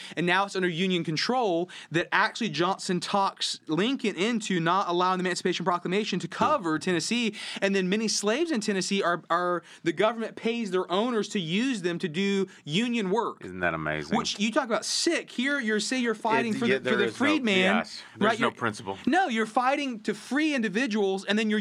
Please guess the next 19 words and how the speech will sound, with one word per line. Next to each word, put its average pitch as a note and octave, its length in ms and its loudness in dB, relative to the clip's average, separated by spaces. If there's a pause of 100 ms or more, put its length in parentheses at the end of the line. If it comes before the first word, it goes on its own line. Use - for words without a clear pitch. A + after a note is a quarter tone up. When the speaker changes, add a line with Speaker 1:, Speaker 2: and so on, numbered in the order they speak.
Speaker 1:
using B3+ 320 0
slaves G#3 640 0
to - 120 -8
push C4+ 260 0
forward G#3 520 0 (160)
your C#4 220 2
cause G#3 560 2
to B3 120 -2
free D4 220 0
the A#3+ 100 -2
individuals G3+ 520 0
that A3+ 100 -2
you G#3 100 2
have A3 80 -2
enslaved G#3 440 0 (180)
to - 80 0
push A3 220 0
your B3+ 80 0
cause. D3+ 500 -2